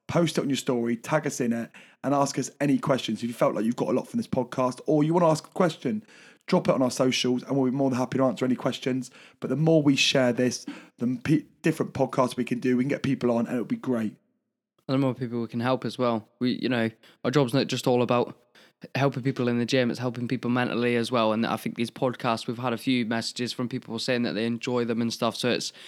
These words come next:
Speaker 2: it's clearly working. So the more people you can share it with, the, the more people will benefit. So yeah.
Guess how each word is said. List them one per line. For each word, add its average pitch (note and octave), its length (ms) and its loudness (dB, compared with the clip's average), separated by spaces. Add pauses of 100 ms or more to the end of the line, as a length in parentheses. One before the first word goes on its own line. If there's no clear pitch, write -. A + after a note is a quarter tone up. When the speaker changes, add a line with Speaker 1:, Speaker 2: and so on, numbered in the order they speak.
(120)
Speaker 2:
it's - 160 -8
clearly C#3+ 220 4
working. B2+ 400 0
So - 100 -10
the - 60 -4
more C#3+ 180 2
people B2+ 220 -4
you A#2+ 120 -2
can C3 120 -6
share B2+ 200 -2
it D#2+ 80 0
with, B2+ 200 0
the, C3 240 2 (280)
the C3 80 -6
more C3 120 2
people B2 220 -4
will B2+ 80 0
benefit. C#3+ 420 2
So A#2+ 140 0
yeah. B2+ 200 4